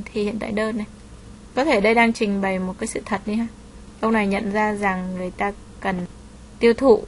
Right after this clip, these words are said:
các thứ, người ta phải, này, họ đánh máy sai đó mọi người. Họ phải mua những thứ để ăn, để sống và thậm chí để gì? À, thưởng thức cuộc sống, enjoy life.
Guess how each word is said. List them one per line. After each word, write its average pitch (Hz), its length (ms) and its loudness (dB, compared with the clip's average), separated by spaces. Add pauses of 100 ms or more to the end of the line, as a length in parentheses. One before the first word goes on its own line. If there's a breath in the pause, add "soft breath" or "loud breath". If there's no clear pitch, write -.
các 240 200 0
thứ, 247 340 6
người 220 180 2
ta 208 180 2
phải, 214 300 0 (400)
này, 226 160 0 (460 loud breath)
họ 208 160 0
đánh 202 220 0
máy 220 140 0
sai 220 360 0
đó 214 80 -2
mọi 233 220 -4
người. 190 100 -6 (500 loud breath)
Họ - 180 2
phải 190 280 0
mua 214 480 4 (640)
những 233 160 0
thứ 247 200 2
để 262 120 2
ăn, 226 380 6
để - 100 0
sống 214 480 0
và 196 240 2 (100)
thậm 214 200 -4
chí 202 240 0
để 214 280 -2
gì? 202 280 -2 (180)
À, 202 180 -6
thưởng 196 220 -4
thức 254 180 -4
cuộc 202 180 -6
sống, 208 280 -2
enjoy 202 540 0
life. 214 240 4